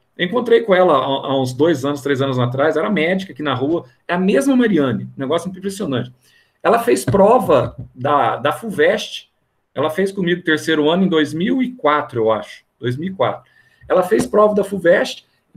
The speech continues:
passou entre os, entre os dez primeiros. No primeiro, é igual teu irmão, passou também de primeiro, não fez cursinho, não fez nada, entendeu? É um negócio inacreditável. Agora, a Mariana falou aí, ó, você pode contar nos dedos, não é fácil, não.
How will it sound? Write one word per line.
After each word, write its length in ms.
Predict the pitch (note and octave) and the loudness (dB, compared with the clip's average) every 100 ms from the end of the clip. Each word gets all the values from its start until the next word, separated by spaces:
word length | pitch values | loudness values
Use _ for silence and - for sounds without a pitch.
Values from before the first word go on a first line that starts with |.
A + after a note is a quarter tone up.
| - | -4
passou 680 | - C4 - - - A#3+ - | 2 2 2 -4 2 4 6
entre 220 | A#3+ A#3+ | 4 2
os, 80 | G3 | 2
entre 280 | G3 G3 A#3 | 2 0 -2
os 80 | F#3+ | 0
dez 280 | F3+ B3+ - | 0 0 -2
primeiros. 640 | B3+ G3+ G3 G#3+ C3 - _ _ - | -2 4 4 4 -4 -18 _ _ -6
No 140 | F#3+ | -4
primeiro, 420 | D4 C4 B3 - | -2 -2 0 0
é 40 | A#3+ | 0
igual 240 | - C4 | 2 0
teu 140 | E4 - | 2 0
irmão, 440 | F3 F#3 C#3 - _ _ - | 0 0 -4 -10 _ _ -4
passou 440 | F#3 F#3+ F#3+ A3+ | -4 -4 -2 -2
também 340 | C#4 G#3 G3 B3 | 0 -2 -2 -4
de 100 | - | -8
primeiro, 320 | A#3 F3+ G3+ | -4 -2 -2
não 60 | |
fez 160 | G3 G3 | -2 -4
cursinho, 440 | - F3 - F#3+ | -2 -4 -2 -4
não 100 | B3 | -2
fez 160 | B3+ C4 | -2 -2
nada, 400 | G3+ F#3 F#3+ - _ _ _ _ _ _ | -2 -2 -4 -8 _ _ _ _ _ _
entendeu? 500 | B2+ C3 D3 G3 G3+ - _ - | -6 -2 0 0 -2 -12 _ -6
É 80 | |
um 40 | E3+ | -4
negócio 300 | F#3+ G3 - | -2 -2 -2
inacreditável. 800 | A3+ D#4 C#4+ B3 G#3+ E3+ C3+ - D3+ | -4 -2 -2 -4 -6 -2 -2 0 0
Agora, 360 | D#3 A2+ - - _ _ _ | 2 2 -2 -14 _ _ _
a 60 | A#2+ | -4
Mariana 360 | C3 C3+ B2 B2 | 0 2 2 0
falou 280 | F#3 A3+ | 2 4
aí, 120 | B3 D#3 | 6 4
ó, 180 | A2 - _ _ | 2 -4 _ _
você 200 | _ - | _ -20
pode 240 | - A2+ - | -4 -4 -4
contar 320 | C3+ B2+ B2 | -8 -4 -4
nos 160 | F3+ G#3 | -4 2
dedos, 260 | G3 F#3+ | 2 2
não 160 | A2 A#2 | -2 -4
é 80 | - | -4
fácil, 400 | C4 D4+ - F4+ | -6 -6 -8 -8
não. 300 | B3 C3+ | -8 -8